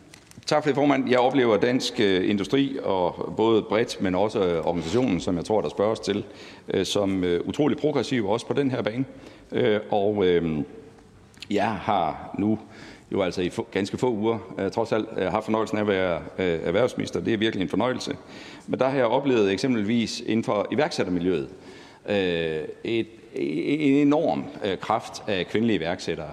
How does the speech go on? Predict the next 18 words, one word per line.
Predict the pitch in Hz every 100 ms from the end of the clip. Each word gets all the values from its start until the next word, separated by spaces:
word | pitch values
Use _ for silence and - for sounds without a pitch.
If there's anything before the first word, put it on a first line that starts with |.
| 73
som, | - 107 92 90 85
øh, | 82 80
inviterer | 85 80 143
mig | 107 123 135
til | - 95 85
drøftelser | 101 131 - 95 90
om, | 98
hvordan | 110 90 104
vi | 120
kan | 101 92 78 - - -
være | 90
med | 98
til | 107 131
at | 80
fremme, | - 82 104 113 85
øh, | 80
kvindelig | - 107 113
iværksætteri. | 80 78 80 80 92 -